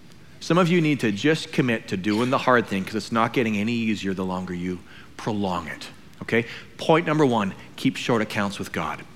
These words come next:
Point number two is this. When you confess to God, don't just do it quickly. My friends, do it accurately. God knows the sin you committed. You know the sin you committed,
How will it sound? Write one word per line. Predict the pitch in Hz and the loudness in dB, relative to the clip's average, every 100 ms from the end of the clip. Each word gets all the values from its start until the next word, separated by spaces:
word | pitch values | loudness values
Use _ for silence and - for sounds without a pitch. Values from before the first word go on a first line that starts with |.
| - - - - | -18 -16 -16 0
Point | - 185 | 6 6
number | 170 156 | 6 4
two | - 165 143 | 4 6 6
is | 101 | 6
this. | 123 104 - - | 4 2 0 2
When | 131 151 | 4 6
you | 175 | 4
confess | 185 151 - 175 180 | 4 0 4 4 4
to | 196 | 0
God, | 151 135 123 | 4 4 4
don't | 147 151 | 2 0
just | 170 190 | 0 4
do | 170 | 2
it | - | 2
quickly. | - 214 208 - 107 131 170 - - - - - | 4 4 4 2 2 2 -2 -14 -18 -18 -18 -6
My | 120 | -6
friends, | - 147 139 | 0 0 0
do | - 131 | 0 0
it | 120 - | 0 0
accurately. | 101 - 92 85 85 80 - - - - - - - - - - - - - - - 131 | -4 -2 -4 -4 -4 -8 -12 -20 -20 -20 -20 -20 -20 -20 -20 -18 -14 -14 -16 -18 -8 4
God | 185 233 330 | 8 8 8
knows | 254 240 214 175 - - | 6 6 6 4 -2 -2
the | 156 | -2
sin | - - 185 | 0 2 4
you | 165 151 | 6 4
committed. | - 123 117 80 - - - - - - - - - - - | 2 -2 0 -2 -6 -16 -20 -20 -20 -20 -20 -20 -20 -20 -8
You | 127 156 247 262 | 0 6 6 6
know | 180 143 | 6 4
the | 127 | 2
sin | - 151 131 | 2 2 4
you | 123 | 0
committed, | - 117 117 92 80 | 2 2 2 2 -2